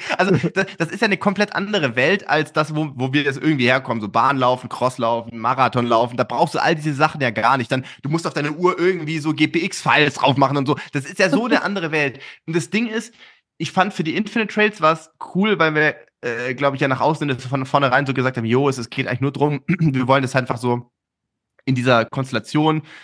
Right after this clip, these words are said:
ähm, just for fun machen. Aber ich find manchmal schade,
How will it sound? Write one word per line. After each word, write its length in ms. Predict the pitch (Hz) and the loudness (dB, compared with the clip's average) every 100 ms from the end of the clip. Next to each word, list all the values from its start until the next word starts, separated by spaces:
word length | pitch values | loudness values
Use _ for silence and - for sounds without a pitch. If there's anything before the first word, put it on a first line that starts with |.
| - _ - | -20 _ 0
ähm, 720 | 123 127 123 123 123 123 _ - | 4 6 4 2 0 -4 _ -6
just 200 | 123 - | -6 -4
for 100 | 123 | -4
fun 180 | 123 107 | -2 -2
machen. 320 | 95 95 95 - - _ _ _ _ _ _ _ _ _ _ - | -4 -8 -16 -20 -20 _ _ _ _ _ _ _ _ _ _ -6
Aber 340 | 147 180 190 | -4 0 0
ich 100 | 156 | -2
find 280 | - 190 - | -4 -6 2
manchmal 440 | 156 196 165 113 | 2 2 -2 -2
schade, 840 | 123 - 147 180 196 143 151 233 | -4 0 4 4 2 0 0 -2